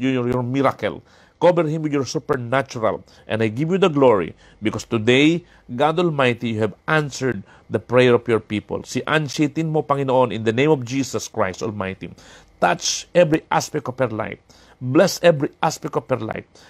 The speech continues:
And Father God, open the windows of heaven. And thank you for the great calm that you have granted unto her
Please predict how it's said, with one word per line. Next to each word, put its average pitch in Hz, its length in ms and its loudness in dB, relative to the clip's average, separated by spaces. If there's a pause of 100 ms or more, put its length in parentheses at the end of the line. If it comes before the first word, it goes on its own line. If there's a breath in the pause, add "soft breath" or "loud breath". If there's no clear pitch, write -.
(100)
And 139 80 2
Father 170 240 2
God, 160 240 2
open 175 400 0
the 151 120 2
windows 165 360 -2
of 160 160 0
heaven. 123 480 -4 (400 loud breath)
And 147 160 0
thank 196 240 -2
you 180 80 -2
for 170 160 2
the 156 80 6
great 170 480 -2
calm 156 640 0 (320 soft breath)
that 135 160 2
you 190 80 -2
have 156 240 -2
granted 170 480 2
unto 147 320 -4
her 110 240 2